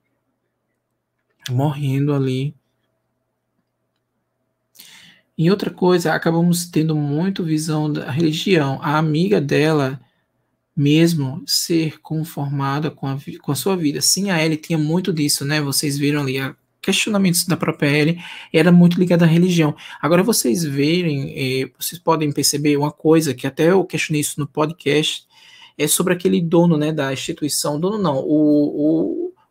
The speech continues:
o presidente da instituição, meio que ele organizava ali, eh, eu não sei o nome dele, eu sempre me confundo. E nele, ele é uma, pra mim, pra mim,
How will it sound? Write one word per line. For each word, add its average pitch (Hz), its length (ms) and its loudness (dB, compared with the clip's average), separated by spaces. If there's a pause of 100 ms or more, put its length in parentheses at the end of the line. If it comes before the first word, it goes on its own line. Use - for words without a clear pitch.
o 196 40 -8
presidente 185 600 2
da 175 80 2
instituição, 151 960 0
meio 170 300 0
que 170 100 0
ele 156 140 4
organizava 143 640 2
ali, 131 320 0 (640)
eh, 131 480 6
eu 156 60 -2
não 190 100 -2
sei 175 220 -2
o 180 40 2
nome 156 220 0
dele, 143 220 -6
eu 135 40 -4
sempre 180 280 -10
me 196 100 -2
confundo. 143 600 -8 (680)
E 170 880 4 (480)
nele, 175 720 2 (240)
ele 190 300 4
é 202 120 2
uma, 170 640 2 (160)
pra 190 160 2
mim, 202 480 -4 (540)
pra 185 140 2
mim, 175 200 0